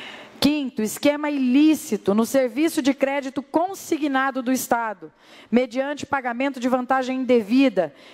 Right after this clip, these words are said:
Esquema este com início no governo Silval Barbosa e mantido no governo do denunciado. E com exclusividade, senhor presidente, já anuncio uma nova delação de William Michur, que fez participação e que teve participação neste esquema,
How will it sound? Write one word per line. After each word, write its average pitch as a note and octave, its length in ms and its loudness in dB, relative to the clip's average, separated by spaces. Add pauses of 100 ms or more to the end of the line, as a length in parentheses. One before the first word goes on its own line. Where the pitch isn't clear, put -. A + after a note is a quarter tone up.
(100)
Esquema D4 520 0
este D4+ 360 -2
com D4 160 0
início D#4 420 2
no C#4 140 0
governo A#3+ 340 0
Silval A#3 320 0
Barbosa B3+ 480 0
e - 20 -4
mantido C#4+ 720 2 (300)
no C#4+ 300 4
governo C4 420 -4
do A#3+ 140 -6
denunciado. G#3 680 0 (480)
E G#3+ 120 2
com C4+ 200 2
exclusividade, B3+ 920 0
senhor A3+ 160 -4
presidente, G#3 500 -2
já A#3 140 2
anuncio B3+ 440 -2
uma C#4 160 2
nova A#3+ 420 -4
delação G#3+ 640 -2 (800)
de F3+ 120 4
William B3+ 320 0
Michur, C4 520 0
que D4 120 -2
fez C4 400 -2
participação C4 840 -4
e C4 60 0
que C4 120 -4
teve A#3 300 2
participação A3+ 680 -2
neste A#3+ 460 0
esquema, B3 500 -2